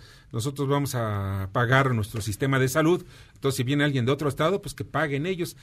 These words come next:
Miren, yo sí veo aquí ya una cerrazón por parte del, de, de algunos gobernadores en no querer abrirse. Vamos a ver,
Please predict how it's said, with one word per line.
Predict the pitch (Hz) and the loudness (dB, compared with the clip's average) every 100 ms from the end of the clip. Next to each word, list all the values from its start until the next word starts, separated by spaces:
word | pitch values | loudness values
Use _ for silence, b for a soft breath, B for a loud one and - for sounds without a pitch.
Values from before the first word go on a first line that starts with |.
| B B | B B
Miren, | - 180 170 | -6 -4 -4
yo | 156 254 | -4 -4
sí | - 220 226 | -4 -6 -2
veo | 165 175 175 | 0 0 -2
aquí | 127 139 143 | -4 -8 -4
ya | 143 | -4
una | 143 165 143 | -2 -2 -2
cerrazón | 117 101 113 131 | -4 -4 -4 -2
por | 123 107 | -2 -2
parte | 120 120 127 | -2 -2 -4
del, | 107 95 87 | -4 -6 -6
de, | 98 92 87 - | -4 -4 -8 -8
de | 98 92 90 | -6 -4 -6
algunos | 90 110 123 107 | -4 -2 -2 -2
gobernadores | 101 92 92 92 110 131 - B B B B | -6 -6 -6 -6 -8 -10 -18 B B B B
en | 127 123 135 | 0 2 2
no | 165 180 | 2 0
querer | 160 135 156 151 - | 0 0 0 -4 -4
abrirse. | 135 156 175 - 135 135 - - - | -2 -2 -6 -6 -8 -8 -12 -16 -6
Vamos | 214 240 180 | -6 -6 -10
a | |
ver, | 143 117 | -10 -12